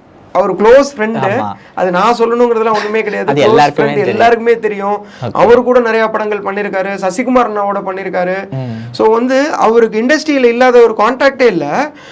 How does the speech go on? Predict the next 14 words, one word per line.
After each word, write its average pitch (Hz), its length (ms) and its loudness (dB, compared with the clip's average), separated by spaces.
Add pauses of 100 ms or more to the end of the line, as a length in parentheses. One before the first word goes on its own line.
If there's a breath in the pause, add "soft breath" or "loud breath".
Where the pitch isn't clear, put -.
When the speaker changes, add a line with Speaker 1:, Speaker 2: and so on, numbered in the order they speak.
(280 loud breath)
Speaker 1:
அது 214 200 4
எல்லாத்தையும் 277 360 0
தாண்டி 240 260 0
ஐம்பது 226 340 2
படங்கள் 302 360 0
பண்ண 247 300 2
ஒரு 220 160 4
ஆர்டிஸ்ட் 208 500 0
கேரவேன்ல 240 880 2
உட்காந்து 190 320 0
அவ்வளோ 311 240 0
ப்ரிப்பேர் 302 340 -2
பண்றாரு. 214 400 -2
ஒரு 175 160 -6